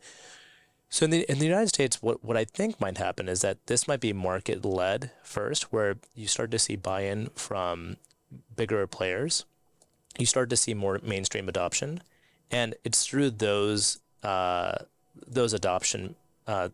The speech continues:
th-, those adoptions, through the consumer usage, through institutional usage, that people in Congress start to wake up and realize that this is something that, that they should regulate because it's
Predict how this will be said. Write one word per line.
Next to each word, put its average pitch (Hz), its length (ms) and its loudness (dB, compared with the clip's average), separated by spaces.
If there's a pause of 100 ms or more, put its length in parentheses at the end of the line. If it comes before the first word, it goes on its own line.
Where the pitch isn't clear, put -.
th-, 117 220 -4
those 117 180 4
adoptions, 95 640 -2 (100)
through 110 140 -2
the 107 320 -2
consumer 127 340 -2
usage, 110 420 0
through 98 140 -2
institutional 98 580 -2
usage, 95 440 -2
that 95 260 -4 (600)
people 131 260 0
in 101 60 -2
Congress 95 320 -2
start 98 160 -4
to 92 200 -2
wake 101 300 -2
up 92 220 -4
and 101 220 -10 (380)
realize 95 360 0
that 92 140 -4
this 110 160 0
is 107 80 -2
something 104 240 -4
that, 95 240 -10
that - 120 -4
they 95 100 -4
should 92 260 -2
regulate 92 360 -4
because 98 180 -4
it's 95 140 -2